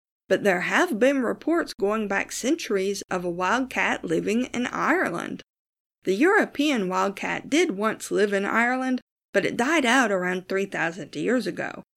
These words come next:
It's also been extinct in England since the eighteen sixties. But reports dating to at least the early nineteenth century in various parts of Ireland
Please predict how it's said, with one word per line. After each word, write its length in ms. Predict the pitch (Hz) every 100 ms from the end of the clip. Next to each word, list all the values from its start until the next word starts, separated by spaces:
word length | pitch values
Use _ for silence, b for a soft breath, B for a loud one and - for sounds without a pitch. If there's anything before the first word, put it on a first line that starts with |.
| _ _ _ -
It's 200 | 220 311
also 320 | 403 262 202
been 240 | 190 196
extinct 560 | 190 - - 180 - -
in 160 | 180
England 600 | - 311 339 208 185 190
since 320 | 220 240 233 -
the 220 | - -
eighteen 420 | 165 - 175 165
sixties. 640 | - 226 - - 62 - - _ _ _ _ -
But 160 | -
reports 560 | 208 214 349 427 - -
dating 460 | 202 196 220 214 208
to 120 | 190
at 160 | 185 220
least 360 | 339 320 -
the 120 | 202 -
early 300 | 196 196 185
nineteenth 680 | 180 185 202 - 180 - -
century 600 | - 330 - 190 185 -
in 160 | 208 190
various 460 | 185 190 202 190
parts 380 | - 190 - -
of 120 | 170 -
Ireland 540 | 165 202 269 320 311